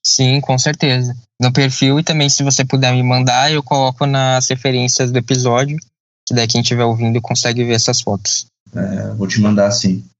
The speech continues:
Speaker 2: Foi uma época de muita inovação na Fiat, né, quando a gente fala noventa e cinco, noventa e seis.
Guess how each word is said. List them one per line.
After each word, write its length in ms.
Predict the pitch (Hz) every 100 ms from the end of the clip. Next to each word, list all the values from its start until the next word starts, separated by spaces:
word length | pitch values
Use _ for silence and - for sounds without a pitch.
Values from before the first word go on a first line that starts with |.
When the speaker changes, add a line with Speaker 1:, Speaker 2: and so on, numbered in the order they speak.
| _ _ _ _ _
Speaker 2:
Foi 80 | 180
uma 200 | 220 202
época 580 | 180 202 202 - 107 113 - -
de 160 | 123
muita 240 | 147 175 185
inovação 640 | 175 180 208 - 127 143
na 140 | 127 113
Fiat, 340 | - 123 117
né, 80 | 110
quando 160 | 117
a 60 | 113
gente 160 | 113 -
fala 400 | 110 110 104 101
noventa 320 | 104 113 113
e 40 |
cinco, 380 | - - 127 120
noventa 320 | 113 110 107
e 60 | 101
seis. 560 | - 110 120 120 -